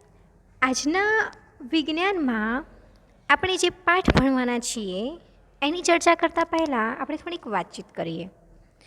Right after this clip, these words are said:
આપણે જ્યારે રજાઓના દિવસો હોય છે ત્યારે આપણે શું કરીએ છીએ? આપણા પરિવારજનો સાથે બહાર ફરવા જઈએ છીએ વેકેશન દરમિયાન, બરાબર? તો જ્યારે આપણે બહાર ફરવા જઈએ છીએ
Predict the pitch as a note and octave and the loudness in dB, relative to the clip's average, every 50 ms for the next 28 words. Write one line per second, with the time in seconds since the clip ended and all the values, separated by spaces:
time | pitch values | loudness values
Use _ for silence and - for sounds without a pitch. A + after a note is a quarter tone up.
0 | - - - - - - - - - - - _ _ _ - _ _ - D#4 - | -20 -20 -20 -20 -20 -20 -20 -20 -20 -20 -20 _ _ _ -20 _ _ 2 2 4
1 | A4 B4 B4 A#4+ A4 A4+ A4+ A#4 G#4 F4+ B3+ G#3 - C4+ B3+ C4+ D#4 E4+ F#4 F4+ | 4 2 2 4 2 2 2 4 4 4 2 2 0 0 0 0 0 0 0 0
2 | D4 C#4 C4 B3+ B3+ A#3+ - C#4+ C4+ G#3+ A#3 G#3 G3+ F#3+ - - A3+ B3+ E4+ G4+ | 0 0 0 0 -2 0 0 0 0 2 0 -2 -2 -4 -6 -6 -6 -6 -6 -10
3 | - - _ _ _ _ _ _ _ _ _ _ E4+ E4 F4 G4+ A4 A4 - A4+ | -16 -20 _ _ _ _ _ _ _ _ _ _ -2 0 0 0 0 0 0 -2
4 | A#4 A4 - C5+ C5+ - D#4 A3+ F#3+ F#3+ F#3+ F3+ - - A#3+ G3+ F3 - - A3+ | -4 2 2 2 2 4 0 0 0 -2 -4 -6 -8 -12 -12 -12 -12 -12 -14 -14
5 | - C#4+ C#4+ C#4+ C#4+ C#4+ C#4+ C#4 C#4 - C4 C4 B3 C4 C4 C4+ C4+ B3+ C#4 C4+ | -10 -8 -6 -4 -2 -2 -4 -4 -2 0 0 0 2 4 4 4 4 2 -2 -2
6 | C4 C4 B3+ - C#4 C4 - - C#4 C#4 C4+ C4+ C4+ - - - - - - _ | -2 -4 -4 -4 -6 -6 -6 -8 -6 -6 -4 -6 -8 -10 -16 -20 -20 -20 -20 _
7 | - A3 A3 A#3 A#3+ A#3+ - B3+ A3 G#3 A3 A#3+ A#3 - C#4 C#4 C#4+ D4 D4 - | -4 0 0 2 0 2 0 0 2 4 2 2 4 2 0 2 0 0 -2 -2
8 | - D#4+ F#4+ A#4 - - _ - - G#3+ G#3 - B3 A#3 - C4 C4 C4 C4+ C4 | -4 -4 -6 -6 -8 -18 _ -10 -10 -10 -4 -4 -4 -2 0 -2 0 2 0 0
9 | C4 B3+ C#4 D#4 F#4 G4+ - - _ _ _ B3 A3+ A3+ C4 E4 A4+ B4+ - - | 0 0 -2 -4 -4 -6 -10 -20 _ _ _ 2 4 4 4 4 2 -2 -4 -18
10 | - - - - _ - _ _ - G4+ G4+ - F#4 G4 G#4 G#4 G#4 G4+ G4+ F4 | -20 -20 -20 -20 _ -20 _ _ -6 -6 2 4 4 4 4 0 0 0 -2 2
11 | C4 A3+ - A3 B3+ - D#4+ - - A#3+ A#3 A3 C4 D#4+ D#4 - F4+ F4 F4 F4 | 2 4 4 4 4 2 0 -2 -2 -2 2 2 2 2 2 0 0 0 0 -2
12 | F4+ F4 - F4 E4 D4 A#3+ A#3+ C#4+ | -4 -4 -4 -6 -6 -6 -6 -10 -10